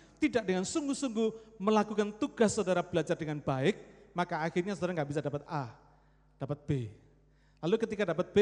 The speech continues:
saudara berkata begini, "Ah, puji Tuhan, untung dapat B daripada C," katanya saudara. Orang Indonesia kan begitu ya. Kalau ketabrak, untung masih,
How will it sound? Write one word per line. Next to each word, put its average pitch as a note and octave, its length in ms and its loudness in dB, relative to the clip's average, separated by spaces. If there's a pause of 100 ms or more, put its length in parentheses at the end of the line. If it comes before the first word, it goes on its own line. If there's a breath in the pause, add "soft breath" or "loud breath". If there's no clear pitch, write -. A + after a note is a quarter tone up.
saudara F3+ 160 -2
berkata D3 320 -2
begini, C3 400 -6
"Ah, E3+ 320 -8
puji D#3+ 320 -4
Tuhan, B2+ 400 -6 (320 soft breath)
untung G#3 640 -2
dapat C#3+ 320 -2
B A#2+ 240 -4 (480 soft breath)
daripada C#3 480 -2
C," C3+ 400 -2
katanya E3 320 -2
saudara. D3+ 320 -6 (480 soft breath)
Orang D#3+ 240 -2
Indonesia E3 320 -2
kan G3+ 160 -2
begitu C#3+ 320 -2
ya. D3 160 2 (960 soft breath)
Kalau D3 160 -4
ketabrak, E3 560 0
untung A3 720 -4
masih, G3+ 320 -6